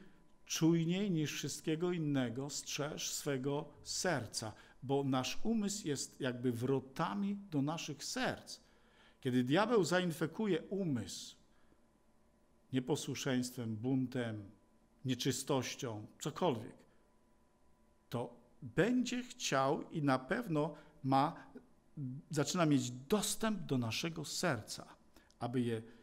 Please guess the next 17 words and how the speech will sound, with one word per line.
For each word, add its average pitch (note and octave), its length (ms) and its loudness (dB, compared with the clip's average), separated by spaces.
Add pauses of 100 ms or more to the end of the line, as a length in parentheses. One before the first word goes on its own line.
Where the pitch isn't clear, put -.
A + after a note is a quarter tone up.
(380)
aby B2+ 180 2
nas C3 340 0
zniszczyć, - 720 0 (440)
e, A2+ 340 0
aby, C3 420 4 (160)
abyśmy C#3 360 2
ponieśli, D3+ 580 0
po-, C#3 560 -2
ponieśli C#3+ 440 -2
porażkę. G#2+ 760 -8 (460)
Dlatego A3 260 0
Jezus F#3 560 0
mówił D3+ 320 2
wielokrotnie C3+ 960 -4 (400)
do A#2 80 -4
swoich D#3+ 440 0
uczniów: C3 500 -8